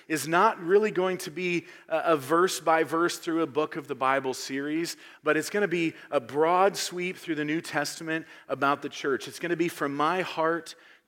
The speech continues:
to yours. And so today, as I wasn't expecting to be able to start this series today, but as we have that privilege, I, I just wanna share with you kind of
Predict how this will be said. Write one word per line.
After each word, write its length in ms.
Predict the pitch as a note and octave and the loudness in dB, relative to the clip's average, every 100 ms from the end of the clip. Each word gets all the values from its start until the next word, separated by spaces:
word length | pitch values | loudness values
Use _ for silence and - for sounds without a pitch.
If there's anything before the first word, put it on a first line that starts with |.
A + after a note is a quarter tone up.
| - | -10
to 120 | D#3+ | -10
yours. 420 | C#3+ C3+ B2 G#2 | -2 0 2 0
And 100 | A#2+ | -4
so 140 | A2+ D3 | -4 -4
today, 760 | - D#3 C#3 G3 D#3 C3+ E3+ - - _ - | -4 -8 0 4 6 4 2 -8 -20 _ -10
as 120 | C#3 | 0
I 60 | D#3 | 2
wasn't 240 | E3+ G3 | 2 0
expecting 540 | F3+ - F3 F3 G3 F#3 | -4 -2 0 0 -2 -6
to 140 | E3+ | -6
be 180 | D3+ D#3 | -2 0
able 160 | D#3 | -2
to 100 | D3 | -6
start 380 | C#3+ - D#3+ C#3 | -10 -4 -2 0
this 260 | C#3+ C#3 - | 0 -2 -6
series 460 | - D3+ C#3+ C#3+ - | -10 -6 -4 -4 -6
today, 300 | C#3+ A#2+ C3+ | -6 2 2
but 160 | C#3+ | 4
as 140 | C#3 B2+ | 0 -2
we 100 | B2+ | -2
have 200 | D3 D3+ | -2 0
that 180 | D3 - | 0 0
privilege, 520 | E3 C#3+ A#2+ C3+ - - - - - | -8 -4 -4 -4 -8 -20 -20 -20 -6
I, 200 | D#3+ E3+ | 0 2
I 40 | |
just 200 | F3+ A#3 | 2 -2
wanna 140 | B3+ A#3+ | -2 -2
share 280 | - G3 G3 | 2 4 6
with 240 | G3 G3 | 6 4
you 160 | D#3 C#3+ | -2 -2
kind 260 | - F3+ | 0 0
of 140 | D#3+ | -2